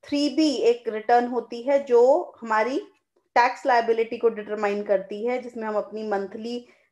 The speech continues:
sale और monthly purchases का ब्यौरा government को, department को देते हैं, जिसके मदद से हमारा कितना tax payable निकलेगा या क्रेडिट बच रहा है, वो determine होता है और वो return हमें monthly भरना पड़ता है।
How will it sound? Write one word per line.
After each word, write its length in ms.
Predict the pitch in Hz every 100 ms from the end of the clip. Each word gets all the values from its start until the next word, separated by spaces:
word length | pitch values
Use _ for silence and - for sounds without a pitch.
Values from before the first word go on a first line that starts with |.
| _
sale 460 | - 226 233 262
और 180 | 233 208
monthly 400 | 196 202 226 240
purchases 680 | 240 196 196 202 196 247 247
का 500 | 254 240 233 220 202
ब्यौरा 360 | 185 202 208
government 560 | 220 208 202 208 208 -
को, 180 | 220 214
department 500 | 208 190 175 202 202
को 100 | 208
देते 360 | 185 170 185
हैं, 180 | 220 294
जिसके 260 | 262 208 214
मदद 300 | 196 190 208
से 120 | 277
हमारा 240 | 226 202
कितना 320 | 220 214 - 226
tax 380 | 214 208 208 -
payable 360 | 196 190 214
निकलेगा 460 | 220 208 208 208 214
या 140 | 214
क्रेडिट 440 | 208 196 185 208 190
बच 260 | 196 196
रहा 100 | 208
है, 220 | 202 269 - _ _ _
वो 100 | 220
determine 560 | 254 269 226 208 190 190
होता 260 | 185 185 180
है 420 | 214 - - _ _ 226
और 180 | 262
वो 180 | 233 294
return 360 | 339 - 262 269
हमें 260 | 262 370
monthly 500 | 440 240 240 262 277
भरना 300 | 262 233 196
पड़ता 320 | 170 147 143 -
है। 160 | -